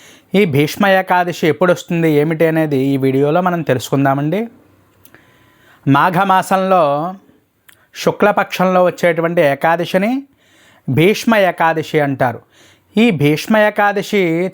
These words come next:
చాలా విశేషమైనటువంటిదండి. ఎందువల్ల అంటే, భీష్మ పితామహుడు అందరికీ కూడా తెలుసున్నటువంటి వారు. భీష్ముడండి శరీరాన్ని వదిలే ముందు శ్రీమన్నారాయణుడి యొక్క సేవ, అలాగే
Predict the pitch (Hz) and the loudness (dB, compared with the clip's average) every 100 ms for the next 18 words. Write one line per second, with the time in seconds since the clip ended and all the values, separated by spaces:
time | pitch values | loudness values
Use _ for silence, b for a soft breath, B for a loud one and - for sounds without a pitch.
0 | 147 139 190 202 175 202 190 185 180 175 | -4 0 2 0 0 -2 -2 -2 -2 -2
1 | 160 160 147 131 127 151 190 190 180 165 | 0 0 0 0 0 0 2 2 0 0
2 | 160 165 135 143 160 185 _ _ b b | -2 -2 0 -2 -4 -8 _ _ b b
3 | b b b b b b - 131 160 180 | b b b b b b -4 0 0 0
4 | 214 202 190 175 170 139 131 123 - 143 | -2 0 0 0 0 -2 -6 -8 -6 -2
5 | 156 175 202 185 180 175 175 156 165 156 | 0 0 -2 -2 0 0 0 -2 -2 -2
6 | 143 151 143 135 117 - _ _ _ - | -2 -2 -2 -2 -4 -10 _ _ _ -6
7 | 135 156 196 - 202 208 208 202 220 226 | 0 2 0 0 0 0 0 0 -2 -2
8 | 120 - _ _ - - 170 185 220 214 | -10 -16 _ _ -10 -2 2 2 2 2
9 | 208 214 202 175 185 190 190 165 127 - | -2 -2 -2 0 2 0 0 -4 -6 -10
10 | - B B - 185 190 190 185 175 156 | -20 B B -2 0 2 0 0 0 2
11 | 185 196 196 190 185 - 160 165 160 170 | 0 -2 -2 -2 -2 -2 -2 0 0 0
12 | 190 - _ _ _ _ - B B B | -2 -4 _ _ _ _ -20 B B B
13 | B 151 190 202 170 147 160 185 | B 0 2 2 0 0 -2 -6